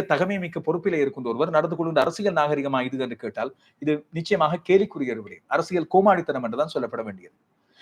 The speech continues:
இதற்கான விளக்கத்தை அவர் எந்த, எவ்வாறு சொன்னாலும் அதை ஏற்றுக்கொள்ள முடியாது. இடைநடுவே ரணில் விக்ரமசிங்க வெற்றி பெறுவார், அவர் வெற்றி பெற வேண்டும் என்று சொன்ன விடயத்தை நாங்கள் இங்கே பார்க்க வேண்டும்.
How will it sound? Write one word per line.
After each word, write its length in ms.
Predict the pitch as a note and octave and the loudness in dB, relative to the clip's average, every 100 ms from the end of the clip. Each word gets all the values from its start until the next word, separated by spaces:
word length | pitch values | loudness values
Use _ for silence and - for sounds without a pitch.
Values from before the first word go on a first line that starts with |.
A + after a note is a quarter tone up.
| - F#3+ | -2 4
இதற்கான 300 | G3+ G3+ F3+ | 6 6 6
விளக்கத்தை 400 | G3 A#3 A3 F#3 | 6 6 6 6
அவர் 160 | D3+ | 6
எந்த, 260 | C#3 F3 A#3 A3+ F3 | 4 4 4 4 4
எவ்வாறு 360 | C#3+ D3 G3 G3+ | 2 6 6 4
சொன்னாலும் 320 | D#3 A#2+ D#3 | 0 0 2
அதை 140 | F#3+ | 2
ஏற்றுக்கொள்ள 360 | D#3+ D3+ D3 B2+ | 2 0 0 0
முடியாது. 300 | G#2+ F#2 - _ D3 | -2 -10 -18 _ 2
இடைநடுவே 400 | F3 F#3 F#3 G#3 | 4 6 8 8
ரணில் 280 | C#3+ A3 | 6 2
விக்ரமசிங்க 500 | A#3+ A3+ G#3+ G#3 G3+ | -2 -2 -2 -2 0
வெற்றி 240 | F3+ F3 G#3 | 0 0 2
பெறுவார், 300 | G3 F#3+ F#3+ | 6 8 8
அவர் 180 | E3+ D3+ | 8 4
வெற்றி 240 | F3+ A3 | 0 2
பெற 160 | G#3+ G3+ | 2 4
வேண்டும் 240 | G3+ F#3+ | 2 2
என்று 140 | F#3 | 0
சொன்ன 220 | - E3+ E3 | -2 -4 -2
விடயத்தை 380 | D#3 D3+ D#3+ | 0 0 0
நாங்கள் 240 | G3+ G3+ F3 | 0 0 -2
இங்கே 160 | D#3+ | -2
பார்க்க 280 | D3+ B2 A2 | -2 -2 -4
வேண்டும். 200 | G2 _ | -20 _